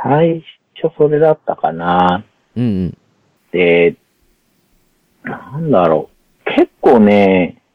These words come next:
Speaker 2: うん。
Speaker 1: なんか、要所要所でね、まあ、そんな数買ってないんですけど、
Speaker 2: うん。
Speaker 1: 要所要所で間違いを犯していくんですよ。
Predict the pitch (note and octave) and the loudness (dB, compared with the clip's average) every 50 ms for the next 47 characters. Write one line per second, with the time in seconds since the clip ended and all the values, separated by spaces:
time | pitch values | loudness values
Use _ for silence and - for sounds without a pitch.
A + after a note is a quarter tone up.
0 | _ A2+ A2+ G#2 F2 - _ _ _ _ _ _ - C3+ D#3 F3 E3 B2 G2 F#2 | _ -6 -6 -6 -6 -10 _ _ _ _ _ _ -8 -8 -6 -6 -4 -2 0 2
1 | F2 E2 D2 - _ _ _ _ _ _ _ _ _ _ _ _ _ _ _ _ | 2 2 0 -2 _ _ _ _ _ _ _ _ _ _ _ _ _ _ _ _
2 | _ _ _ _ B2+ C3+ D#3 F#3 F#3+ F#3 - G3+ F#3+ G3 G#3 G3+ G3 F3+ F3 A#2+ | _ _ _ _ 0 2 4 4 2 0 0 0 2 4 4 4 2 2 0 -2
3 | G2+ F2 E2+ D#2 C#2+ D#2+ D#2 D#2 D#2 D2 - _ _ _ _ _ _ _ A#2 A#2 | -2 -2 -4 -6 -8 -12 -16 -18 -20 -20 -20 _ _ _ _ _ _ _ -6 -2
4 | A#2+ - B3 C#4+ C4+ - - C4+ C4+ G#3+ B2 - - A2+ - _ - D#3 D#3+ D#3 | 0 0 0 0 -2 -2 -4 -2 -2 -2 -2 -4 -6 -8 -8 _ -2 0 2 2
5 | B2+ F#2+ E2+ - - E2+ E2 F#2 F2 E2+ D#2+ D#2+ E2+ F#2+ B2+ E3 F3 - G#3 G#3+ | 0 0 -2 -6 -12 -12 -10 -8 -8 -8 -8 -10 -8 -4 -4 -4 0 2 2 2
6 | G3+ G3+ F#3 E3 F3 F3+ D#3 B2 G2 F2 - - G2+ G#2 A2 - B2 A#2+ A#2 G#2+ | 4 2 2 2 2 2 2 2 2 -2 -4 -6 -6 -6 -6 -4 -2 0 0 0
7 | G2 F2+ E2+ D#2 - F2+ E2+ - - - E2 D#2 - F2+ E2+ D2 C#2+ - - - | 0 0 -2 -2 -2 -4 -4 -4 -8 -10 -10 -8 -4 -4 -4 -4 -4 -8 -10 -6
8 | D2+ C2+ B1+ | -6 -6 -6